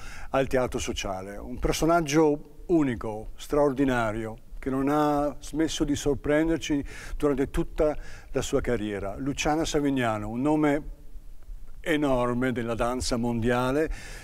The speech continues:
ci presenterà un lavoro Bolero, Prigionier di un amore. Bolero è stato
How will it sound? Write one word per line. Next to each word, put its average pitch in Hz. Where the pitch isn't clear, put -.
ci 165
presenterà 156
un 147
lavoro 156
Bolero, 170
Prigionier 143
di 139
un 139
amore. 104
Bolero 165
è 180
stato 127